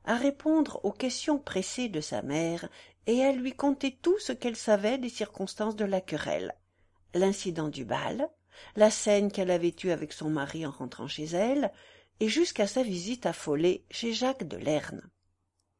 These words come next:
Pendant qu'elle parlait avec une volubilité fébrile, tantôt marchant, tantôt s'asseyant, elle ne cessait de jeter des regards rapides et inquiets sur le pendule de la cheminée.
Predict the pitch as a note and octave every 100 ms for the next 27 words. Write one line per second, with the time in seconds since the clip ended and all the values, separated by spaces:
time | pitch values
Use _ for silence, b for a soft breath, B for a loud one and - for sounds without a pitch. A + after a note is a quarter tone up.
0 | _ _ _ _ _ _ _ _ - C#4
1 | F#4 F#4+ C4+ A3 - A3+ A3+ C4+ D#4 A#3+
2 | - D3+ F3+ D#3+ D3+ B3 G3 F3+ F#3+ E3+
3 | D3+ G#3 G#3 D#3+ D3 F3 B3+ A3+ D#3 B
4 | B _ - A2 - D3+ D#3 D#3+ - -
5 | A#3 A3 G#3+ B2+ D3 F3 - F#3+ - A#3
6 | B3 B3+ B3+ B B B _ _ - C4
7 | C#4 D4 - E4 - F#4 F#3+ F#3+ A3+ A3+
8 | E4+ G3 G3 G#3+ A#3 B3+ G#3 - A#3+ B3
9 | - B3 G3+ F3+ G#3 - G3 G3 - G3
10 | F3+ B B B - G#3 G3 F#3 F#3+ F3+
11 | F#3 F#3+ G3 E3+ D#3 C#3 C#3+ - D#3 D3+
12 | D3 -